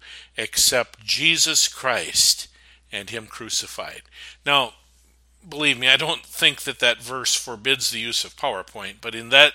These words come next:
situation, I really just, for those two years that I preached there, I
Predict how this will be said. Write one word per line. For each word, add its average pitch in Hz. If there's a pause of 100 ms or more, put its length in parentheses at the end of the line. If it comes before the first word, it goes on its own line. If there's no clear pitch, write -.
(100)
situation, 123 (760)
I 135
really 147
just, 135
for 131
those 127 (100)
two 175
years 131
that 113
I 113 (400)
preached -
there, 107 (600)
I 127